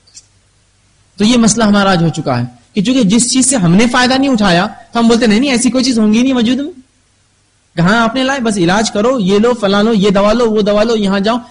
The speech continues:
یاد رکھیے جہاں دواؤں کی بھی اپنی جگہ ضرورت اور اہمیت ہے وہیں، لیکن شریعت نے جو بتایا طریقہ علاج کا اگر پہلے وہ اپنا لے اور پھر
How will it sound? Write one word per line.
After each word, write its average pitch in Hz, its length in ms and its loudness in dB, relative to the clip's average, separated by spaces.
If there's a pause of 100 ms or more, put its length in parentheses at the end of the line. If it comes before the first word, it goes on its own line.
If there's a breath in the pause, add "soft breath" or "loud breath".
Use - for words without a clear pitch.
(120)
یاد 190 180 0
رکھیے 190 280 -2
جہاں 175 160 0
دواؤں 165 400 0
کی 196 160 -2
بھی 208 140 0
اپنی 175 300 -2
جگہ 165 240 0
ضرورت 175 340 -2
اور 160 60 -2
اہمیت 170 360 0
ہے 170 220 -2 (360 soft breath)
وہیں، 175 360 2
لیکن 208 300 0
شریعت 190 480 -2
نے 196 100 -4
جو 175 140 -2
بتایا 170 380 -2
طریقہ 190 400 -4
علاج 165 380 -2
کا 160 160 -4 (200 loud breath)
اگر 196 220 -2
پہلے 202 300 0
وہ 226 120 0
اپنا 202 280 0
لے 170 160 0 (160)
اور 196 180 -2
پھر 262 160 -2